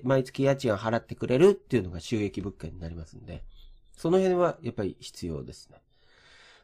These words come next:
で、最後にですね、もし独立して、あの、やるっていうんであれば、どこかの、まあ、不動産会社で机を借りて、あとは業務を自分でやるっていうんであれば、必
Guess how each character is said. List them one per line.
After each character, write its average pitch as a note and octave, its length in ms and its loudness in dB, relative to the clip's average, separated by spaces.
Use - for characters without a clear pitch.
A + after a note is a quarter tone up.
で、 F#3 200 8
最 A#3+ 240 6
後 A#3+ 100 4
に D#3+ 100 4
で A2 100 -2
す - 120 -16
ね、 G2 260 -2
も F#3 160 -4
し C3+ 160 -2
独 A2+ 300 0
立 G#3 260 -2
し - 100 -8
て、 G3 360 0
あ B2 160 0
の、 G#2+ 320 -2
や A#2 140 0
る C3+ 60 6
っ - 20 -2
て C3 160 -2
い G#2+ 40 4
う - 20 2
ん G#2 40 -2
で G2 60 -2
あ F#2 60 0
れ F2 80 -2
ば、 F#2+ 260 0
ど F#4+ 100 4
こ F#4 140 2
か A3+ 100 6
の、 C#3+ 100 4
ま A2+ 180 4
あ、 F2+ 60 2
不 A#2 120 -2
動 D3 100 4
産 D#3+ 180 0
会 F3 140 2
社 B2+ 140 -2
で F#2+ 320 -2
机 - 260 -2
を E3+ 120 0
借 E3 200 2
り D#3 60 -10
て、 F3 240 0
あ E3 100 -2
と D#3+ 100 4
は F2+ 360 4
業 D#3+ 160 4
務 B2+ 160 6
を F2 100 0
自 G#2 160 -4
分 B2 140 2
で B2+ 260 2
や B2+ 140 4
る C3+ 80 2
っ - 20 2
て C3+ 160 -2
い A2 40 4
う A2+ 40 2
ん A2+ 40 -2
で G#2+ 60 -2
あ F#2 60 0
れ E2+ 100 -4
ば、 F2 280 -2
必 E3 100 -2